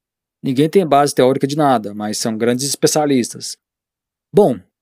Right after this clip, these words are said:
o interessante do Borakov era que, ao contrário do Pavel Chernyshevsky e vários outros integrantes da milícia e do Ministério Público de Rostov,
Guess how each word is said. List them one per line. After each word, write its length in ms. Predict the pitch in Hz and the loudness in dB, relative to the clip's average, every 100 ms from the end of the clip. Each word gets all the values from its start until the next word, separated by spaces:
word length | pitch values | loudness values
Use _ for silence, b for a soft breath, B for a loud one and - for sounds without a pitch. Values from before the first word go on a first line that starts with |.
| _ _ | _ _
o 40 | 165 | 0
interessante 680 | 190 226 220 - 208 - - | 4 4 4 2 -2 -2 -8
do 100 | 131 | -6
Borakov 600 | 127 139 131 - 147 170 - - | 0 2 2 2 0 0 -8 -6
era 180 | 127 135 | -2 0
que, 140 | - | 2
ao 80 | 151 | 0
contrário 640 | - 196 - 135 156 127 - _ _ _ - | 2 -4 0 2 2 -2 -8 _ _ _ -2
do 380 | 131 131 127 123 | 2 4 2 0
Pavel 300 | 139 127 127 | 0 0 0
Chernyshevsky 720 | - 139 139 - 123 156 - _ _ _ - | 0 0 0 0 2 0 -2 _ _ _ -10
e 80 | 123 | -8
vários 440 | 110 127 143 151 | 0 0 2 2
outros 400 | 123 160 - 120 | 2 2 0 -6
integrantes 500 | 120 - 120 123 120 | -6 -4 -2 -2 -2
da 80 | 139 | -2
milícia 500 | 135 123 160 - 113 _ _ _ | 2 2 2 -2 -6 _ _ _
e 60 | 135 | -6
do 140 | 131 | -2
Ministério 500 | 135 131 120 131 123 | 0 -2 0 2 0
Público 400 | 131 131 127 - | 0 -4 -4 -6
de 80 | 131 | -4
Rostov, 540 | 113 120 - 131 165 | 0 0 2 2 2